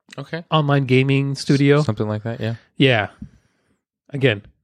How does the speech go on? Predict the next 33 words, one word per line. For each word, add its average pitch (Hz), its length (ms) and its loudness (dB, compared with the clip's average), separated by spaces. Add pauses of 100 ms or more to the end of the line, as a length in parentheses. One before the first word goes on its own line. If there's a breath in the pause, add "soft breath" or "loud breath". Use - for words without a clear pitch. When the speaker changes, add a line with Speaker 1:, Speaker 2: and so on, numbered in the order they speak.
Speaker 2:
a - 40 -8
lot 131 120 4
of 131 60 -2
people 123 220 0
played 113 200 0
online 113 300 -2
games. 120 360 -4
Impossible. 135 640 -4 (1500)
Call 175 360 4
of 139 160 2
Duty. 131 460 0 (380 loud breath)
<laughs> - 380 -16
I've - 180 0
used, 127 280 0 (460)
I've 156 100 6
used 113 200 -2
Call 110 180 -2
of 107 60 -6
Duty. 110 220 2
I've 127 100 -2
played 110 160 -2
Call 110 160 -6
of 110 80 -8
Duty 113 180 -6
before. 123 300 -12 (880 soft breath)
There's 123 140 -6
no 110 100 2
way 107 160 2
to 120 80 4
shut 123 220 2
it 139 80 -4
down. 160 240 -4 (2250)
Um, 113 560 -2